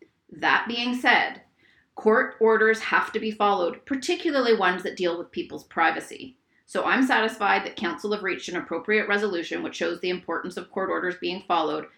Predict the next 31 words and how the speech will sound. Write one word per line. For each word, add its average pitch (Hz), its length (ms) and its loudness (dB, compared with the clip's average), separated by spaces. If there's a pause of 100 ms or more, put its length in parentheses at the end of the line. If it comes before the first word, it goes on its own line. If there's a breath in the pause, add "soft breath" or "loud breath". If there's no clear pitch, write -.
(160)
but 226 160 -2
recognizes 202 680 2
your 180 100 -2
personal 175 360 -4
circumstances 165 720 -6
as 165 140 -6
well. - 320 -6 (380 soft breath)
So - 140 -4
I 175 80 4
accept 202 300 0
the 226 80 -2
joint 208 240 -2
position. 170 440 -2
I 135 60 -6
will 165 140 -4
impose 170 280 -4
a 202 60 -4
fine 175 260 -2
of 165 100 -10
two 202 160 -6
thousand 202 320 0
dollars 156 520 -2 (460)
plus 196 200 -2
the 208 80 -4
thirty 185 260 -2
percent 175 320 -6
victim 170 260 -6
fine 151 180 -4
surcharge." - 520 -10
So, 254 360 -2 (400 soft breath)
like, 247 340 -2